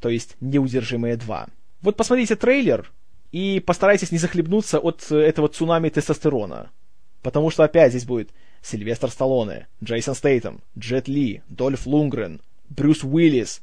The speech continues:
Арнольд Шварценеггер, Чак Норрис и Жан-Клод Ван Дам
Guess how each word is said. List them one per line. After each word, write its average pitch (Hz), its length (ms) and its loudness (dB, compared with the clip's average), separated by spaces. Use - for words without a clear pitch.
Арнольд 120 420 0
Шварценеггер, 143 580 0
Чак - 300 2
Норрис 156 480 2
и 180 100 -2
Жан-Клод 165 540 2
Ван 135 240 0
Дам 113 300 0